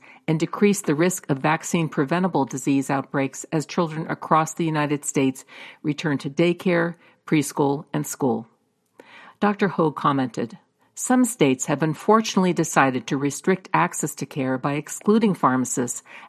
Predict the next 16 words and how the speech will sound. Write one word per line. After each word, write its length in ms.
as 180
vaccines 640
for 160
children 420
providers. 760
Vaccines 460
for 120
Children 400
program, 560
or 160
V 240
F 140
C, 500
is 260
federally 380
funded 500